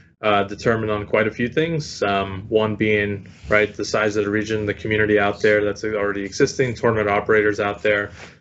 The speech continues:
um, and then as well as how it potentially, um, especially for things like online tournaments, um, how regionally it plugs into whatever's nearby.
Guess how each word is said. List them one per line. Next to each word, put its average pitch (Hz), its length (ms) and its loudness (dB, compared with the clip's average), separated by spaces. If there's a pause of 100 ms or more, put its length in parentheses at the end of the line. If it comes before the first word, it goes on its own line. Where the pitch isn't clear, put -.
(140)
um, 98 560 -2 (800)
and 117 140 0
then 117 120 4
as 110 180 -2
well 110 280 2
as 104 480 -2 (180)
how 117 320 0
it 110 120 -6
potentially, 110 920 -2 (380)
um, 101 440 -2
especially 117 440 -2
for 107 260 0
things 110 320 -4
like 101 240 0
online 127 320 2
tournaments, 104 680 -2 (360)
um, 95 460 -2 (440)
how 117 240 2
regionally 110 520 0
it 101 120 -6
plugs 104 360 0
into 101 540 -2
whatever's 98 640 0
nearby. 95 640 -2